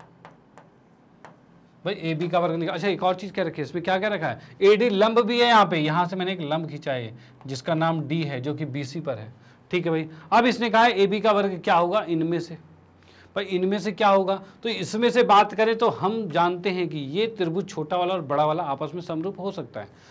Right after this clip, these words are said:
अब यहाँ पर बीसी और बीडी का रिलेशन, मतलब बीसी और बीडी का मतलब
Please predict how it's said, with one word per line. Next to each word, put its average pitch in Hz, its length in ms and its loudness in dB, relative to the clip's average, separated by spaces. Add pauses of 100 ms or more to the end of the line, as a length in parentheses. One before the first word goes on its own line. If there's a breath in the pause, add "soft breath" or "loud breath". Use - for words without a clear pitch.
(160 loud breath)
अब 170 140 2
यहाँ 196 220 4
पर 208 160 2
बीसी 202 380 -2
और 233 140 6
बीडी 196 280 0
का 214 100 4
रिलेशन, 202 400 0
मतलब 185 280 -2
बीसी 175 320 -4
और 202 100 4
बीडी 180 240 0
का 190 140 0
मतलब 208 320 -2